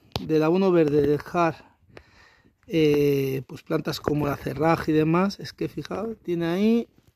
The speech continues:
afidoletes comiendo pulgón. Esto se va a quedar aquí hasta que quitemos el abono verde. Ahí lo veis. Afidoletes afimiza,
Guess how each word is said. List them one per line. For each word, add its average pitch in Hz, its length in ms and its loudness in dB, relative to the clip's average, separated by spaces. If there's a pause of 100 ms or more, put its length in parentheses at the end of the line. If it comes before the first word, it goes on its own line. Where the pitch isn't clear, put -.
afidoletes - 880 -6 (120)
comiendo 151 380 -8
pulgón. - 400 -12
Esto - 160 -4
se 156 100 -4
va 165 100 4
a - 20 -2
quedar 165 180 4
aquí 196 380 -2 (920)
hasta 156 300 -6
que 143 100 0
quitemos 151 380 0
el 135 60 -6
abono 160 320 -8
verde. 165 320 -4 (1200)
Ahí 185 120 -8
lo 175 140 -8
veis. 175 140 -14 (1000)
Afidoletes 165 760 0
afimiza, 143 540 -8